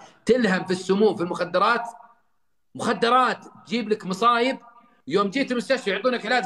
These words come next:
قال: "لا، العلاج ده يدوخ لي ما". يا رجل، تناقضات. فكل الأشياء هذه يعني،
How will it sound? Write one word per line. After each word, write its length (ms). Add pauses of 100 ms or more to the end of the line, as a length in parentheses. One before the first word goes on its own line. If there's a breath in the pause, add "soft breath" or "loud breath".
قال: 80
"لا، 120
العلاج 360
ده 240
يدوخ 380
لي 80
ما". 320
يا 160
رجل، 320 (840)
تناقضات. 640 (240)
فكل 480
الأشياء 280
هذه 420 (500 soft breath)
يعني، 480